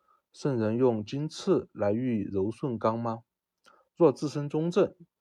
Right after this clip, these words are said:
则能顺着你刚的同时牵着你，不让你乱跑。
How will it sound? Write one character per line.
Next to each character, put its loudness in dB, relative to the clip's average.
则 0
能 0
顺 0
着 4
你 -4
刚 0
的 -2
同 -8
时 -8
牵 -6
着 0
你， -8
不 -8
让 0
你 -4
乱 2
跑。 -10